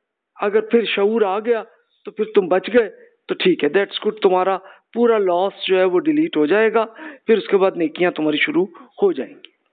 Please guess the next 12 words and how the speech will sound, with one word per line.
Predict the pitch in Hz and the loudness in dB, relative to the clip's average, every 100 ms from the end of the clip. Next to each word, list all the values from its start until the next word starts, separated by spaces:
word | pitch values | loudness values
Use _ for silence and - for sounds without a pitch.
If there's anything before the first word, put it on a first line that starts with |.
| _ _ _ _ _ _ _ _ _ _ _ - _ _ _ _ _ _ | _ _ _ _ _ _ _ _ _ _ _ -20 _ _ _ _ _ _
और | - 202 | -4 -2
ये | 214 180 - - _ _ - | 0 -2 -4 -18 _ _ -8
हिस्ट्री | 175 180 - 247 | -4 -2 0 2
में | 220 | 4
हमें | 185 185 | 2 2
ये | 190 | 2
पता | - 170 | 2 0
चलता | 160 147 - 185 | 0 -2 0 -2
है | 160 | -2
कि | 175 | -6
यही | 175 196 | -2 -2
मुनाफिकीन | 175 151 151 151 147 196 175 | 0 -2 -2 -6 -4 0 0